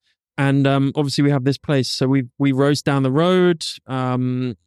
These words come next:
we basically sell two beans and we, we brew them in various different ways. So we'd really love to have as many people here as possible soon, wouldn't we? And,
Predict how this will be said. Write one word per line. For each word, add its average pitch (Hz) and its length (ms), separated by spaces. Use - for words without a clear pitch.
we 135 480
basically 147 500
sell 135 340
two 147 280
beans 156 460
and 127 160
we, 127 400
we 127 180
brew 143 260
them 131 160
in 123 160
various 127 320
different 110 300
ways. 135 340
So 123 300
we'd 135 220
really 151 380
love 139 340
to 127 180
have 123 160
as 117 120
many 120 180
people 117 240
here 117 80
as 110 80
possible 113 360
soon, 113 280
wouldn't 113 180
we? 113 140
And, 117 200